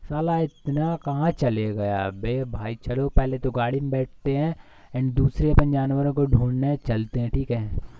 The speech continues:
चलो बड़ा भगाते अपनी बीएमडब्ल्यू, बीएमडब्ल्यू नहीं, जो भी गाड़ी, बस मैंने इसका नामकरण किया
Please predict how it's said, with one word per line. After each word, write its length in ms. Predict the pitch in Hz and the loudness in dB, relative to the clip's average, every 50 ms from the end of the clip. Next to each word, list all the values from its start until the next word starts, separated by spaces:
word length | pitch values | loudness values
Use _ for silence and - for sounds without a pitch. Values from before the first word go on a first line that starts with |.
| - - - - - - - - - | -20 -20 -20 -20 -20 -20 -20 -10 -4
चलो 240 | - 160 165 180 175 | -2 0 2 2 0
बड़ा 340 | 160 139 135 135 135 135 131 | 0 0 2 2 2 2 0
भगाते 680 | 131 127 120 120 120 120 123 127 135 135 143 - - 165 | -2 -4 -6 -4 -2 -2 -2 -2 -2 -4 -4 -4 -2 -2
अपनी 380 | 160 156 - 151 160 165 165 143 - - - - - - - - - - - - - - - - - - | 2 4 4 4 4 2 4 6 6 6 6 4 2 2 0 -6 -8 -14 -18 -20 -20 -20 -20 -20 -16 -12
बीएमडब्ल्यू, 880 | 123 - - 190 190 180 165 156 151 139 120 131 - - - 98 90 87 - - - - - - - - - - - - - | 2 6 8 8 10 10 10 8 8 8 6 8 10 10 10 10 6 -2 -6 -14 -16 -18 -18 -20 -20 -20 -20 -20 -20 -16 -12
बीएमडब्ल्यू 720 | 135 127 151 175 180 170 - - 143 156 151 147 147 151 143 | -4 2 4 8 12 12 12 12 12 10 10 10 10 8 4
नहीं, 280 | 139 147 160 170 175 | 4 4 4 4 2
जो 240 | 151 147 156 160 160 | 4 6 6 6 8
भी 120 | 175 175 156 | 6 4 4
गाड़ी, 340 | 151 143 139 143 147 156 | 4 4 4 4 2 2
बस 260 | 147 147 147 - - 151 | 0 0 -2 -2 -2 -2
मैंने 300 | 143 147 151 156 156 160 | -2 -2 0 0 6 8
इसका 200 | 156 - - 156 | 8 8 6 2
नामकरण 680 | 151 143 143 156 170 175 165 - 156 147 165 170 170 | -2 -2 -2 -2 -4 -4 -4 -2 -2 0 0 0 -2
किया 380 | 151 - 143 131 117 101 98 | -4 -4 -4 -4 -4 -4 -6